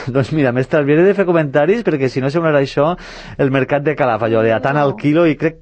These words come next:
Speaker 1: crec que no toca,
Speaker 2: No
Speaker 1: eh?
Speaker 2: cal, no cal, no cal, Albert. El que sí que cal i que no ha acabat de fer del tot bé la Lídia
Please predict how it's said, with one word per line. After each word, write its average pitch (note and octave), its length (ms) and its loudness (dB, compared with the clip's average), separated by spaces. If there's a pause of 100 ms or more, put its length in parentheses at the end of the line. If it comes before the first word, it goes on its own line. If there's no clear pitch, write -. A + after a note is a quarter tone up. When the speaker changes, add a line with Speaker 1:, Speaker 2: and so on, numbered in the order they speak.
Speaker 1:
crec F#3+ 160 -2
que G3+ 80 0
no B2 160 -2
toca, E2+ 180 -2
Speaker 2:
No C#4 80 2
Speaker 1:
eh? - 80 -6
Speaker 2:
cal, A#3+ 220 -4
no B3+ 100 -2
cal, A3+ 160 -4
no B3 140 -8
cal, G#3 160 -4
Albert. G#3 320 -4
El - 20 -6
que B3 160 -4
sí F4 80 -6
que F4 160 -2
cal E4+ 240 0
i C#4+ 80 -6
que G#3 140 -6
no G#3 80 -8
ha - 20 -10
acabat A3+ 240 -6
de A3 80 -8
fer G3+ 240 -10
del G#3 180 -8
tot G3 160 -8
bé F#3+ 120 -6
la F3+ 100 -8
Lídia A3 460 -4